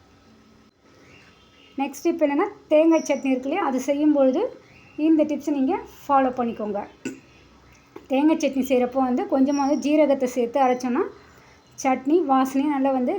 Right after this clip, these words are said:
கம கமன்னு இருக்கும். அதே போல நம்ம ஒரு பல் பூண்டுமே ஆட் பண்ணிட்டோம்னா ரொம்ப நல்ல டேஸ்டா இருக்கும். ட்ரை பண்ணி பாருங்க. நெக்ஸ்ட் டிப்,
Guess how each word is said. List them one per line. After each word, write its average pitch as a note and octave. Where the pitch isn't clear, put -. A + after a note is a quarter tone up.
கம B3+
கமன்னு C4
இருக்கும். A#3+
அதே C4
போல D4+
நம்ம D4
ஒரு B3
பல் C#4
பூண்டுமே D4+
ஆட் -
பண்ணிட்டோம்னா B3
ரொம்ப C#4
நல்ல C#4+
டேஸ்டா C4
இருக்கும். D#4+
ட்ரை C#4
பண்ணி C4+
பாருங்க. A#3
நெக்ஸ்ட் D4+
டிப், G4+